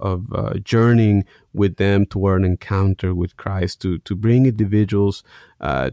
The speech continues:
to, toward a full communion with the Catholic Church through the strength of the Holy Spirit in the sacrament of confirmation. So, so a lot of listening, um, a lot of, uh, we, we, we have a little bit of training, you know, to, to tell people,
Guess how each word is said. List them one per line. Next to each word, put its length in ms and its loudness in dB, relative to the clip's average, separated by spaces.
to, 220 -2
toward 440 0
a 20 -6
full 380 0
communion 680 2
with 140 -4
the 80 -8
Catholic 520 -6
Church 600 -2
through 460 2
the 100 0
strength 420 -2
of 60 0
the 80 0
Holy 240 0
Spirit 500 -2
in 140 2
the 80 0
sacrament 640 -2
of 200 -6
confirmation. 760 -2
So, 300 0
so 180 -2
a 40 0
lot 180 0
of 80 0
listening, 800 2
um, 420 0
a 140 -4
lot 180 0
of, 220 -2
uh, 180 0
we, 160 -2
we, 320 0
we 260 0
have 220 0
a 60 0
little 200 2
bit 140 2
of 120 -2
training, 580 0
you 100 0
know, 160 0
to, 140 -6
to 280 -8
tell 180 -6
people, 500 -4